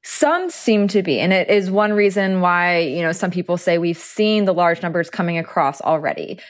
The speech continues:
There's some who feel like they will have a better chance after Title forty-two falls, and others who are nervous about what could come after Title forty-two,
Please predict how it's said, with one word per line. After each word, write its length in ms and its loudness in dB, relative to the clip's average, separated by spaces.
There's 320 2
some 320 0
who 380 2
feel 320 2
like 180 0
they 100 -4
will 100 -2
have 160 -2
a 40 2
better 300 0
chance 480 -4
after 320 -4
Title 240 -2
forty-two 580 -4
falls, 580 0
and 140 0
others 360 2
who 480 0
are 360 2
nervous 560 -4
about 400 0
what 500 -2
could 240 -4
come 400 -2
after 340 -4
Title 280 -2
forty-two, 720 -4